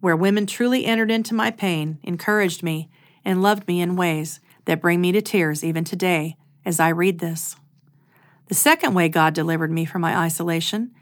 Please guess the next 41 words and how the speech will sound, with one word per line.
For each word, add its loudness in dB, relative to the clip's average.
and -2
retrieved 0
me 2
from -4
my 2
pity -2
party -6
is -2
by 4
introducing 0
me 2
to 0
a 2
book -4
called 6
The 0
Power 4
of -4
a -2
Positive -2
Friend. -4
Authors 4
Carol 4
Ladd 2
and -2
Terry 2
Ann 0
Kelly -2
share 0
practical 2
principles -2
on 0
how 6
to 4
be 2
a 2
friend -6
and -2
truly 2
nurture 2
friendship -2